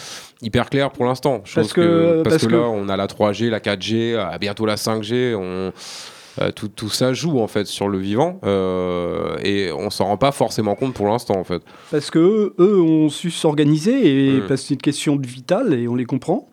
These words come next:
Speaker 1: Mm.
Speaker 2: Euh, maintenant, euh, et il y a le truchement d'associations comme Next Stop. Il y a, i-, ici, tout près de chez nous, euh, à Rennes, il y a le professeur Lerue, Leruse, qui fait du bon boulot,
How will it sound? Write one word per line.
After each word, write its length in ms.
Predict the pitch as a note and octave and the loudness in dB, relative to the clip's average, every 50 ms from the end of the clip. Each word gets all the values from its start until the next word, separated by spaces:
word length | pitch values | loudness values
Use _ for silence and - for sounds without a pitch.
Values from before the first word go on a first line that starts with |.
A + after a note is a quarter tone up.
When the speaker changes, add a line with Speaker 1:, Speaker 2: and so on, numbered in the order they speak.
| _ _ - - | _ _ -20 -14
Speaker 1:
Mm. 40 | - G#3 A2+ - C#3 C#3+ A#2 - - | -12 -12 -12 -12 -12 -12 -12 -4 0
Speaker 2:
Euh, 300 | C3+ C3+ C3+ C#3 C#3 C3+ | 2 4 6 6 6 6
maintenant, 640 | C3 C#3+ C#3+ C#3+ - - E3 E3 E3+ E3 D#3+ D#3 D3+ C#3+ | 6 4 4 2 2 4 4 6 6 6 6 6 6 6
euh, 440 | C#3 C#3 C3+ C3+ C3+ C3+ C3+ C3+ C3+ | 6 6 6 6 6 4 4 4 4
et 140 | C#3 C#3 C#3 | 4 2 2
il 60 | C3+ | 2
y 80 | C#3 D3 | 4 4
a 60 | C#3 | 4
le 140 | C#3 C#3+ - | 4 2 0
truchement 580 | - - D#3 - - - E3 D#3+ E3 E3+ E3+ | 0 -2 -4 -4 -2 0 2 4 4 4 4
d'associations 640 | D#3 C#3+ C3 - C#3+ C3+ - - C3 - - C#3+ C3+ | 4 2 0 -2 -4 -4 -4 -6 -6 -4 -4 -6 -2
comme 200 | - C#3+ B2+ C3 | 0 0 2 2
Next 240 | C3 C#3 C3+ - - | 2 2 0 -2 -2
Stop. 280 | - G3 A#3 A#3+ - - C3+ | 0 0 0 0 -4 -6 0
Il 40 | C#3+ | 2
y 40 | D#3 | 4
a, 500 | D3 D3+ D3+ D3+ D3+ D3+ D3 C#3+ - - - _ - | 6 6 6 6 6 6 4 4 2 -2 -6 _ -10
i-, 40 | E3 - - - | -10 -10 -8 -8
ici, 260 | F#3+ - - A#3+ B3 A#3+ | -6 0 2 2 2 4
tout 100 | F#3+ D#3 | 2 2
près 140 | - - D#3 | 2 2 2
de 60 | - | 4
chez 140 | - - D#3 | 2 2 4
nous, 340 | F#3 B3 C#4+ C#4 A#3+ F3 C#3 | 4 4 4 4 4 6 6
euh, 600 | C3 C3 C3 B2 B2+ B2 B2 B2 B2 B2 B2 - D3+ | 6 6 4 4 2 2 2 0 0 0 -2 -4 -4
à 60 | B2+ | -2
Rennes, 300 | - F3+ G#3 G3 F3 C#3+ | 0 2 4 4 4 4
il 60 | B2 | 4
y 40 | C3 | 2
a 40 | C3 | 0
le 40 | B2 | -2
professeur 440 | - - C3 C3 C3+ - - C#3 C#3 | -2 -4 -6 -6 -4 -4 -2 0 2
Lerue, 380 | D3 D#3+ C#3+ D#3 G3 A#3 A#3 - - - _ _ _ _ _ _ _ _ | 2 2 4 4 2 2 0 -2 -6 -16 _ _ _ _ _ _ _ _
Leruse, 360 | C3 C3 B2 D3+ G#3 F#3 - - - _ - - - - - - _ _ | -4 0 2 2 2 2 -2 -8 -14 _ -20 -20 -20 -20 -20 -20 _ _
qui 280 | - C#3+ C#3 C3+ C3+ B2 | -4 0 2 4 2 2
fait 580 | - - - C3 B2+ B2+ B2 A#2+ A#2+ A#2 A2+ A2 G#2+ - _ _ _ _ - B2 | 0 0 0 2 2 2 2 0 0 -2 -4 -6 -8 -10 _ _ _ _ -12 -10
du 80 | C3 | -2
bon 100 | C3 C#3+ C#3+ | 0 0 2
boulot, 340 | C#3 C#3+ D3 F#3 A3 C#4+ | 2 2 4 4 2 2